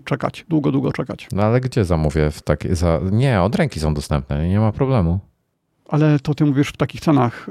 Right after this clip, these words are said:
Speaker 1: absurdalnych,
Speaker 2: Nie,
Speaker 1: tak?
Speaker 2: nie, w, w cenach, znaczy w cenach absurdalnych, ale nie mogę zamówić w cenie normalnej. Nikt nie sprzedaje w cenie normalnej.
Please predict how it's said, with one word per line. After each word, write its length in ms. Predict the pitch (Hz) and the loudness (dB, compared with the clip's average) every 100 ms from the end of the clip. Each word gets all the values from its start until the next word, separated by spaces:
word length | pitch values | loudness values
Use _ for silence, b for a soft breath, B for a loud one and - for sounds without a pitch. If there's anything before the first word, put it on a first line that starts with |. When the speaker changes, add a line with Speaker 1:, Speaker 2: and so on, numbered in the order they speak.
| - | -6
Speaker 1:
absurdalnych, 520 | 143 - 95 80 82 | -6 0 2 4 2
Speaker 2:
Nie, 40 | 95 | 0
Speaker 1:
tak? 200 | - 113 | -4 0
Speaker 2:
nie, 280 | 107 80 | 2 2
w, 300 | 92 123 - 123 | 0 -4 -8 -8
w 60 | |
cenach, 380 | - 139 135 127 | 0 0 2 0
znaczy 280 | 113 104 101 | 0 0 0
w 40 | |
cenach 240 | - 107 101 | 0 2 2
absurdalnych, 560 | 101 127 123 90 87 | 0 -2 0 0 2
ale 120 | 98 | 0
nie 140 | 104 131 | 2 0
mogę 200 | 151 113 | 0 0
zamówić 420 | 87 82 76 76 | 0 0 -2 -4
w 40 | |
cenie 220 | - 76 76 | -4 -2 0
normalnej. 480 | 78 78 69 69 | 0 2 0 0
Nikt 220 | 85 123 - | 0 0 0
nie 80 | |
sprzedaje 340 | 104 - 92 87 | -2 0 0 0
w 20 | |
cenie 240 | - 87 | 0 0
normalnej. 480 | 80 78 73 71 73 | 0 -2 -2 -4 -6